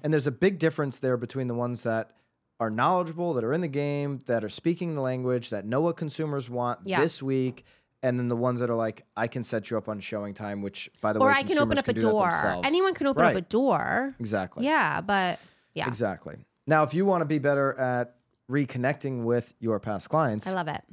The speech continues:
Speaker 1: make sure
Speaker 2: What
Speaker 1: that
Speaker 2: time's
Speaker 1: you
Speaker 2: it at?
Speaker 1: It's at four o'clock Wednesday.
Speaker 2: Wednesday.
Speaker 1: So depending if, I keep saying tomorrow, but you may not be seeing this on day of
Speaker 2: Yeah.
Speaker 1: release. It's Wednesday, so if you're seeing this after, you can catch
Speaker 2: The
Speaker 1: the
Speaker 2: thirteenth,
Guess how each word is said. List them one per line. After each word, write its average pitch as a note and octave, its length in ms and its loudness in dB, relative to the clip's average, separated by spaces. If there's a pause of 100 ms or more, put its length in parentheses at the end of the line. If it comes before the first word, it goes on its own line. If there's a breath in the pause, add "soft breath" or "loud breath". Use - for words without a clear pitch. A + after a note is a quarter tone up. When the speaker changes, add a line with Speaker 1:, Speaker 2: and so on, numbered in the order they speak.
Speaker 1:
make A2+ 180 0
sure B2 240 0
Speaker 2:
What A3 120 2
Speaker 1:
that - 40 0
Speaker 2:
time's B3 200 2
Speaker 1:
you - 20 2
Speaker 2:
it D4 60 4
at? E4 220 2 (180)
Speaker 1:
It's - 120 -12
at - 100 -4
four E3+ 220 2
o'clock C3 460 0 (200)
Wednesday. G2 500 0
Speaker 2:
Wednesday. F#3+ 380 -2
Speaker 1:
So F3 120 4
depending D#3 360 2
if, B2+ 200 -2 (420 soft breath)
I A#2 100 4
keep A#2+ 220 -2
saying A2 220 0
tomorrow, D3 340 4
but G#2+ 260 -4
you B2 100 -2
may A2+ 120 2
not G2+ 160 -2
be F#2 60 -10
seeing D#3 260 0
this C#3 160 -2
on A#2 120 -2
day F3+ 120 0
of D3+ 100 2
Speaker 2:
Yeah. - 40 -4
Speaker 1:
release. C#3 320 0 (300 soft breath)
It's A#2+ 180 -8
Wednesday, D3 480 2
so B2+ 200 0
if A2 100 -2
you're A#2 120 0
seeing B2+ 220 -4
this A2+ 160 -4
after, B2 420 0 (320 soft breath)
you A2+ 120 -4
can A#2 120 -8
catch A#2 240 -4
Speaker 2:
The A3 80 0
Speaker 1:
the G#3 60 -2
Speaker 2:
thirteenth, C#3+ 260 2